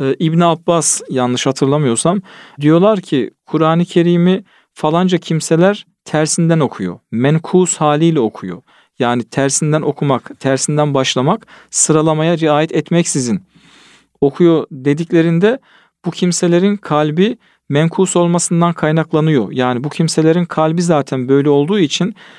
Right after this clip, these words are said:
ters olduğu için Kur'an-ı Kerim'i normal, Efendimiz Aleyhisselatü Vesselam'ın tertip ve tanzim ettiği surette okumaya da kalpleri yanaşmıyor diye İbn Abbas radıyallahu anh Efendimiz, efendim,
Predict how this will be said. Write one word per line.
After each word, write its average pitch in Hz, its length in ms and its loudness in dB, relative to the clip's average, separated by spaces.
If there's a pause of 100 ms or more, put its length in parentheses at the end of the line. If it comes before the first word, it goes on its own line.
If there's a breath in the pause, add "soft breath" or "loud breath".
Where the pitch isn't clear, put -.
(140 loud breath)
ters 156 380 0
olduğu 151 400 2
için 202 420 -2 (320 soft breath)
Kur'an-ı 185 400 2
Kerim'i 160 580 0 (460 soft breath)
normal, 156 640 0 (280)
Efendimiz 175 420 0
Aleyhisselatü 156 640 0
Vesselam'ın 151 520 -2
tertip 160 520 -2
ve 156 60 2
tanzim 156 440 0
ettiği 131 320 -2
surette 165 720 0 (460 soft breath)
okumaya 160 400 0
da 151 60 2
kalpleri 160 520 -2
yanaşmıyor 170 600 0
diye 190 280 2
İbn 165 220 -2
Abbas 156 580 -2 (160)
radıyallahu 139 640 0
anh 143 180 0
Efendimiz, 147 640 -2 (520 loud breath)
efendim, 143 600 0